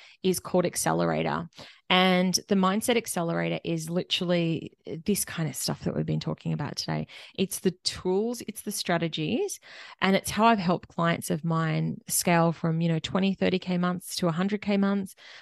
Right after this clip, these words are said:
Multiple clients of mine are now making over a million dollars a year. And inside this course, I teach those tools and strategies and techniques. So I, I've kind of, I used to,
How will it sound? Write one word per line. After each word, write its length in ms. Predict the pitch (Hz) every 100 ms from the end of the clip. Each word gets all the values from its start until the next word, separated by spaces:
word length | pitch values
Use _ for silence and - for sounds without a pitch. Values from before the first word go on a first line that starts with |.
| -
Multiple 360 | 202 220 214
clients 380 | - - 180 175
of 140 | 180 170
mine 340 | 170 170 170
are 80 | -
now 140 | 165
making 320 | 165 165 180 170
over 160 | 160
a 40 | 160
million 280 | 160 165
dollars 260 | 165 165 165
a 60 | 160
year. 260 | 233 262 262 - - - -
And 420 | - 180 180 185 - -
inside 400 | 214 208 196 185 -
this 240 | 302 -
course, 580 | - 175 156 156 202 - -
I 80 | 175
teach 380 | - 165 -
those 260 | - 175 170
tools 360 | - 175 165 175
and 120 | 165
strategies 460 | - 160 160 156
and 100 | 156
techniques. 640 | 165 - - - - - - _ - - -
So 520 | - 190 180 175 175 - - - _ _ _ _
I, 340 | - 254 220 214 -
I've 200 | 220 -
kind 280 | - 262
of, 60 | 311 -
I 60 |
used 320 | 226 262 277
to, 120 | 370